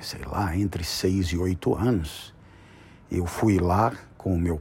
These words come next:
pai e tava escrito, nunca mais, é, "Contra a pátria não há direitos", né? E aí, olha, com, de, com, com essa idade eu já olhei e falei,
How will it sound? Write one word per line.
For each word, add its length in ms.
pai 320
e 120
tava 300
escrito, 400
nunca 280
mais, 180
é, 100
"Contra 640
a 40
pátria 760
não 400
há 80
direitos", 840
né? 80
E 40
aí, 540
olha, 280
com, 240
de, 140
com, 300
com 180
essa 380
idade 560
eu 140
já 160
olhei 400
e 20
falei, 480